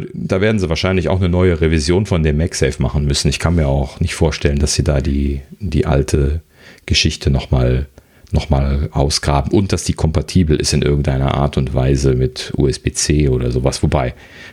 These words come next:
äh, das muss man mal dahingestellt lassen, ob die MagSafe-Anschlüsse dann U S B C kompatibel sind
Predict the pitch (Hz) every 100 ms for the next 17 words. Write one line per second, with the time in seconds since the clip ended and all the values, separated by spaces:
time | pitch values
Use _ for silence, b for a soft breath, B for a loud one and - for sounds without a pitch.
0 | - 67 64 - - - - 71 64 64
1 | 65 69 - - 62 71 71 - 71 -
2 | 71 64 64 - - - - - - -
3 | - - 69 - 127 - - 76 64 -
4 | - - - 64 -